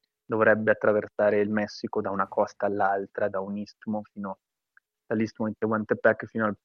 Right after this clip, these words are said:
al porto di Veracruz, eh, così come c'è la lotta dei, de-, del popolo Otomí, che ha occupato la sede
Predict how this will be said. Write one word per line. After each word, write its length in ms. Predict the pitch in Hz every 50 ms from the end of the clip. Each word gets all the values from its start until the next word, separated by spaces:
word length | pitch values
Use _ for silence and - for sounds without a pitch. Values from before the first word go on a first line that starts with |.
| _
al 200 | - - 110 101
porto 340 | - - 110 104 - - -
di 120 | 104 104
Veracruz, 680 | 104 107 113 120 123 - - 151 147 147 139 - - - _ _ _ _ _ _ _ _ _ _ _ _ _ _ _ - - _ -
eh, 540 | - 147 123 117 113 110 107 104 107 107 104
così 300 | - 120 110 110 120 113
come 560 | - - 120 117 113 117 117 117 117 113 113 _ _ - - - - _ _
c'è 220 | - - 117 104 104
la 120 | 110 107
lotta 440 | 104 110 110 110 110 - - 123 113
dei, 300 | 110 107 104 107 107 107 -
de-, 340 | - 123 113 107 104 107 110
del 220 | - 110 107 107 -
popolo 520 | - 113 107 110 - - 113 113 110 107
Otomí, 600 | 104 104 104 113 113 - 120 117 127 151 180 190 180 _ _ _
che 140 | _ - -
ha 80 | 107 104
occupato 840 | 104 - - 110 107 - 110 107 - - - 110 107 104 101 101 - _ _ _ - -
la 120 | 117 107
sede 720 | 104 - - 117 110 107 107 110 107 104 101 98 101 -